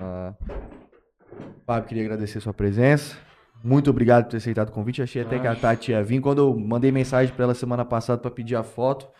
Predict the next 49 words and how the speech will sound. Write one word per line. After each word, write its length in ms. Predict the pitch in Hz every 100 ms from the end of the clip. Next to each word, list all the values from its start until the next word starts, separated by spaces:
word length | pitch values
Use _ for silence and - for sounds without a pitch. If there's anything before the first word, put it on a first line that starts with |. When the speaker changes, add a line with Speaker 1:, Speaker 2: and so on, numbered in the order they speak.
| _
Speaker 2:
Ela 100 | 147
Speaker 1:
"Ó, 20 | 151
Speaker 2:
queria. 160 | -
Speaker 1:
manda 280 | 139 170 190
a 40 | 185
foto 320 | 185 175 165
de 60 |
vocês 480 | 156 160 160 160 151
dois." 200 | 139 147 147 - -
Falou, 140 | 143
"Ah, 120 | 143
não 100 | 131
tem 240 | 135 156 147
como, 560 | 147 127 135 123 113
que 120 | 113 127
eu, 180 | 123 113 - - _ _ -
eu 100 | 120
Speaker 2:
É. 20 |
Speaker 1:
tenho 140 | 120 131
que 60 |
ficar 160 | - 135
aqui 240 | 117 -
enquanto 280 | 131 120 117
o 40 |
Fábio 260 | - 117 110
vai." 640 | 104 120 139 127 113 107 104
Speaker 2:
Tá, 160 | - 120
ela 140 | 127
queria, 300 | 147 185 214
mas 140 | 214 190
como 100 | 214
é 40 |
que 80 | 202
sai 180 | - 143
de 80 | 123
lá? 200 | 117 104 - - _ -
Eu 140 | 156
posso 280 | 202 247 240
sair, 200 | 220 156
ela 160 | 139 180
não 160 | 208
pode. 500 | 185 76 71 - - _ _ -
Speaker 1:
Lá 140 | 180
abre 140 | 233 135
de 300 | 120 120 110
s-, 200 | 104 -
domingo 240 | 110 117 135
a 40 |
domingo? 280 | 113 320 254